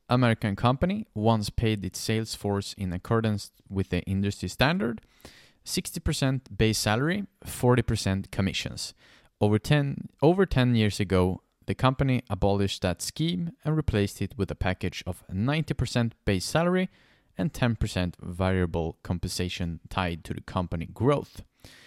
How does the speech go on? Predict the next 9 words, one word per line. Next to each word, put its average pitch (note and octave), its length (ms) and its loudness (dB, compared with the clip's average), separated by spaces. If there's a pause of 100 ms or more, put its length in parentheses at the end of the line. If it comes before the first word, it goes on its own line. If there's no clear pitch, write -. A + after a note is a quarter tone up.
(580)
What A#2 260 2
happened? - 460 -2 (500)
Total F3 380 4
sales A2 520 0
increased. - 720 -4 (280)
Great F3 340 2
things G#2+ 300 2
can F2+ 160 -2
happen A#3 400 2